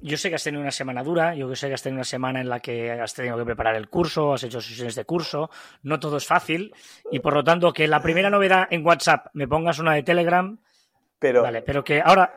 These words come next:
Speaker 1: la primera de Instagram sea una de Twitter, o sea, ¿en serio? O sea, eh, eh,
Speaker 2: En este guión,
Speaker 1: Instagram.
Speaker 2: en este guión ha pasado algo, ha pasado algo.
Speaker 1: No, no, ha pasado algo, no. O sea, te aseguro que no ha pasado nada.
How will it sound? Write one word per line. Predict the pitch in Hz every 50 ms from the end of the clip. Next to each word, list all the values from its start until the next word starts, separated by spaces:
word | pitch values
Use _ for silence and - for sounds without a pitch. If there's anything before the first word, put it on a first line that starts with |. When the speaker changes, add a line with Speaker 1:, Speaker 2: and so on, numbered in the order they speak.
| - -
Speaker 1:
la | - 165 170 165
primera | - 170 170 196 202 190
de | 190
Instagram | 190 - - 175 170 175 170 156 147
sea | - - 185
una | 180 185
de | 180 165 -
Twitter, | 175 185 190 - 208 214 214 214 - - -
o | -
sea, | - - 143 139 135 131 131 - _ _ _ _
¿en | - 131 120
serio? | - 165 175 208 262 302 294
O | 240
sea, | - - 139 135 131 123 123 123 -
eh, | 127 131 139 139 143 147 160 180
eh, | 180 - - - _ _ _ _ _ _ - -
Speaker 2:
En | 156 160
este | 180 175 - 262
guión, | 202 160 160 165 190 202
Speaker 1:
Instagram. | 175 - - 196 180 202 208 190 156 127 120
Speaker 2:
en | 131 131
este | 160 - - 262 220
guión | 160 139 143 165 202 - -
ha | 131 123
pasado | - 147 - - 135 110 98
algo, | 95 92 90 87 90 90 - -
ha | 127 120
pasado | 156 156 - 151 107 95 90
algo. | 90 87 87 87 90 92 - -
Speaker 1:
No, | 143 156 160 151
no, | 143 151 147
ha | 127 120
pasado | 117 117 - - 123 120
algo, | 131 156 165
no. | 156 190 196 151 123 117 117
O |
sea, | 113 - 147 139
te | 123 135
aseguro | - 147 143 156 190 220
que | 185 170
no | 175
ha | 180
pasado | 185 160 - 180 147
nada. | 127 123 117 123 120 -